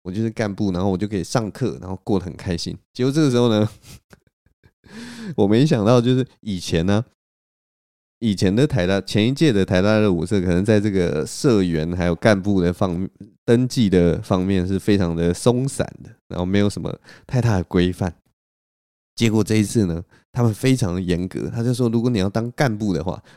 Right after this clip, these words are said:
你在一开学的时候你就要缴社费三千块。那你知道三千块的社费对那个时候的大学生来讲是非常大的一笔钱啊。他不是说，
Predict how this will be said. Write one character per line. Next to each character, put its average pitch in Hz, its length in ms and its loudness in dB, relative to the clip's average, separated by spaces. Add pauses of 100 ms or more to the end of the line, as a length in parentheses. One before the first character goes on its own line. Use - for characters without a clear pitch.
你 95 80 -10
在 127 100 0
一 165 100 -4
开 170 280 2
学 90 160 0
的 92 80 2
时 113 80 0
候 110 80 2
你 90 120 -2
就 101 120 0
要 113 100 2
缴 - 240 -6
社 107 300 2
费 101 180 2
三 107 320 -4
千 92 240 -2
块。 92 260 -4 (300)
那 156 100 -2
你 175 60 -2
知 156 80 -2
道 151 180 2 (380)
三 170 260 2
千 170 280 2
块 160 240 4
的 113 120 2
社 123 240 2
费 120 160 2
对 123 220 0
那 120 160 0
个 101 140 0
时 95 80 -2
候 98 120 4
的 87 120 0
大 120 240 -2
学 82 200 -2
生 90 220 -8
来 87 160 -10
讲 - 160 -20 (220)
是 - 100 -12
非 151 100 0
常 143 280 -4
大 147 200 -6
的 104 80 0
一 95 160 0
笔 92 140 -10
钱 - 280 -14
啊。 110 100 -14 (280)
他 165 80 -6
不 165 140 0
是 175 140 2
说， 151 280 2